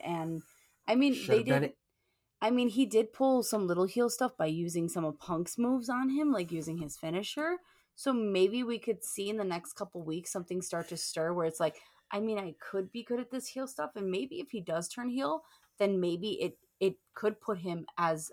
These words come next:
Speaker 1: us seeing him as the main event guy.
Speaker 2: Hopefully.
Speaker 1: Who knows? 'Cause that could be a shift in character even.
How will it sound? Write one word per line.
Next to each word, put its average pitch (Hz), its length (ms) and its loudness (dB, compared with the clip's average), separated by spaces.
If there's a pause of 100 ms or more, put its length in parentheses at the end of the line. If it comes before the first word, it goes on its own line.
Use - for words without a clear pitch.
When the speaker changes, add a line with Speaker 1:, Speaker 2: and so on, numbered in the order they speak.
Speaker 1:
us 175 200 0
seeing 170 260 -2
him 160 160 -4
as 156 120 -4
the 156 80 -6
main 131 140 -6
event - 260 -12
guy. - 180 -8 (680)
Speaker 2:
Hopefully. 120 460 0 (220)
Speaker 1:
Who 294 100 2
knows? 226 260 0
'Cause 190 180 -6
that - 140 0
could 190 260 -2 (160)
be 196 120 2
a 180 60 6
shift 185 280 -4
in 170 120 -4
character 175 380 -4
even. 170 260 -4